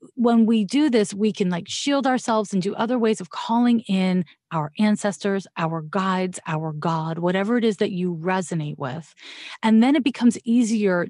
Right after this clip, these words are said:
to do, Janelle, what you're talking about, which is just come to a state of acceptance and mobilize from there. But first, we've gotta kind of, like, tend to that, like, energy work bit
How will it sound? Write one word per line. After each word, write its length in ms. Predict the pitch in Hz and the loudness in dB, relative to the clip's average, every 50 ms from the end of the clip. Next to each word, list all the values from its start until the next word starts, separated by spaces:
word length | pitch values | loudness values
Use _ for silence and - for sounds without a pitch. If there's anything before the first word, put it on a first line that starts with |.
| - _ - | -6 _ -10
to 360 | - - 214 214 202 196 196 | -2 0 2 4 4 2 0
do, 260 | 180 - 208 202 196 | 0 2 2 2 2
Janelle, 300 | 165 - 185 180 180 170 | 2 0 0 0 2 2
what 140 | 175 180 214 | 0 0 0
you're 140 | 247 285 254 | 0 -2 -2
talking 360 | - - 185 170 - 180 170 | -2 -4 -4 -4 -2 -4 -4
about, 280 | 160 151 147 147 151 | -2 -2 -2 -4 -2
which 180 | - 175 - - | -4 -6 -6 -6
is 80 | 190 - | -6 -4
just 200 | - 202 156 - - _ _ | -4 -4 -4 -6 -14 _ _
come 180 | - 190 175 165 | -2 0 0 2
to 120 | - 214 | 2 0
a 40 | 196 | 0
state 260 | - - 190 185 185 | 0 0 -2 -2 -2
of 80 | 185 - | -4 -8
acceptance 540 | 165 - - - 220 - - 233 202 - - - | -10 -6 -4 -4 -4 -2 0 -2 -2 -2 -2 -4
and 180 | 180 175 170 | -2 0 2
mobilize 580 | 170 170 175 170 190 185 175 160 156 165 151 - | 2 0 0 0 -2 -2 -2 -2 -2 -4 -6 -10
from 280 | - - 160 156 156 151 | -8 -6 -6 -4 -4 -2
there. 340 | 175 175 180 170 160 160 - - - - - - - | -2 0 0 0 -2 -4 -6 -10 -14 -16 -16 -2 -2
But 160 | 214 214 202 | -2 -2 -2
first, 460 | - _ - - 208 214 240 - - | -10 _ -6 -2 0 0 0 0 0
we've 160 | 247 240 180 | 0 0 0
gotta 220 | - 202 185 185 185 | 0 -2 -2 -2 -4
kind 220 | - - 196 185 | -4 -4 -4 -4
of, 80 | 175 165 | -2 -2
like, 240 | 170 160 170 - _ _ _ _ - | -4 -4 -4 -6 _ _ _ _ -16
tend 420 | - - 196 196 202 214 - - - | -8 -4 0 0 0 0 0 -2 -8
to 240 | - - 220 208 202 | -8 -4 -2 0 0
that, 200 | 185 175 170 - | 0 0 -2 -4
like, 180 | 185 165 147 - - | -6 -6 -8 -6 -4
energy 380 | 175 180 190 202 214 - 247 | -2 -2 0 -2 -2 -2 -4
work 300 | 233 208 240 240 - - _ | -2 -2 -2 -4 -4 -8 _
bit 360 | - 269 330 403 - - - | -2 0 0 0 -2 -6 -12